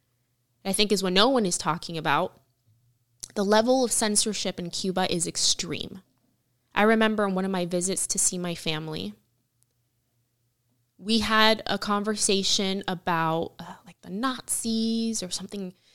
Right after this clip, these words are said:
happening in Hong Kong or, you know, just having these conversations. I think we were even seeing, like, a bootleg Die Hard film,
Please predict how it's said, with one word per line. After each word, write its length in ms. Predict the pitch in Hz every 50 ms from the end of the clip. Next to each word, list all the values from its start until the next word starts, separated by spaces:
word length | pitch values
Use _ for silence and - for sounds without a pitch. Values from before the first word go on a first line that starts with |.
| _ _ _ _ _ _
happening 380 | - 202 196 - - 185 180
in 100 | 170 160
Hong 240 | 170 - - 175 165
Kong 640 | 160 - - - 254 302 302 294 294 285 285 277 247
or, 120 | 208 208
you 160 | 208 - 285 320
know, 80 | 349
just 260 | 330 339 320 - -
having 300 | 294 277 311 320 330 311
these 100 | 311 294
conversations. 640 | - - 269 262 262 247 - 240 233 233 - 233 226
I 60 | 214
think 180 | 214 254 269 262
we 80 | 262 254
were 100 | 233 233
even 260 | 233 233 220 208 196
seeing, 400 | - - - 220 214 208 202 196
like, 180 | 196 190 -
a 60 | 185 170
bootleg 640 | 160 - - 226 202 - - 208 208 190 185 165
Die 220 | - 185 160 180
Hard 280 | 180 170 170 160 156 -
film, 380 | - - 170 156 - - -